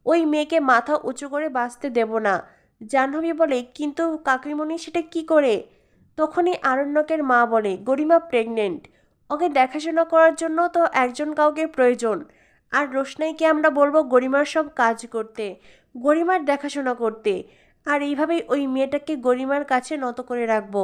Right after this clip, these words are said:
এর চাইতে ভালো আর কি হতে পারে?" গরিমা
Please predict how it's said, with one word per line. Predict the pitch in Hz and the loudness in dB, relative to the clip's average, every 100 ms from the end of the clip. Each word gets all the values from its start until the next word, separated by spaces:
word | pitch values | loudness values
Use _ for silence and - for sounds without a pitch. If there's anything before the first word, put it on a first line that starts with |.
| - _ _ _ - | -4 _ _ _ -2
এর | 320 311 | -2 -2
চাইতে | 349 349 330 | -4 -2 -2
ভালো | 285 277 | 0 0
আর | 302 311 | 0 0
কি | - 311 | -4 -2
হতে | 294 254 254 | -2 -2 0
পারে?" | 208 208 180 - _ _ _ _ _ _ _ - _ _ - | 0 0 -4 -10 _ _ _ _ _ _ _ -20 _ _ -6
গরিমা | 262 302 330 349 | 4 4 6 4